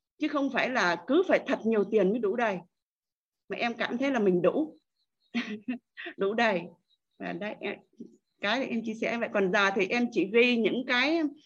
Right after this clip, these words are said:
à, nói chung là cái đầu vào thôi. Cái đầu ra thì, à, thì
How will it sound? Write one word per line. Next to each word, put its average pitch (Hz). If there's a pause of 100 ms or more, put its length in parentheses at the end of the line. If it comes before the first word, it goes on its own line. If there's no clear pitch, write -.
(360)
à, 233
nói 269
chung 269
là 247
cái 294
đầu 226
vào 202
thôi. 240 (420)
Cái 269
đầu 226
ra 233
thì, 208
à, 185 (1300)
thì 185